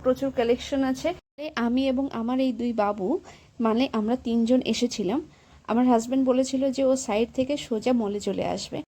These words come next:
কারণ সাইড থেকে মলটা অনেকটা কাছে হয়, এই জন্য আর ঘুরে বাড়ি যায়নি। গ্রাউন্ড ফ্লোরে মোটামুটি দেখা হয়ে গেছে,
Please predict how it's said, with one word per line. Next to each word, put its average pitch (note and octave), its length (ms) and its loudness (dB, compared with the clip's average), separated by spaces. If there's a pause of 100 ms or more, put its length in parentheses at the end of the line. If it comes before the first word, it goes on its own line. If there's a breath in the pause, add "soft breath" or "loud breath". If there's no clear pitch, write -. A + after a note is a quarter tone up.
(160)
কারণ B3 220 4
সাইড B3 340 2
থেকে C4 180 -2
মলটা A#3+ 380 0
অনেকটা A#3+ 300 -6
কাছে A3 320 -2
হয়, C4+ 260 0
এই G#3 120 -2
জন্য A3+ 240 -2
আর A#3 80 0
ঘুরে A3 380 0
বাড়ি F3+ 260 0
যায়নি। F#3 340 -2 (1120)
গ্রাউন্ড A#3+ 360 4
ফ্লোরে D4+ 340 -4
মোটামুটি B3+ 500 -4
দেখা A#3 280 -4
হয়ে A#3 260 0
গেছে, B3 300 -2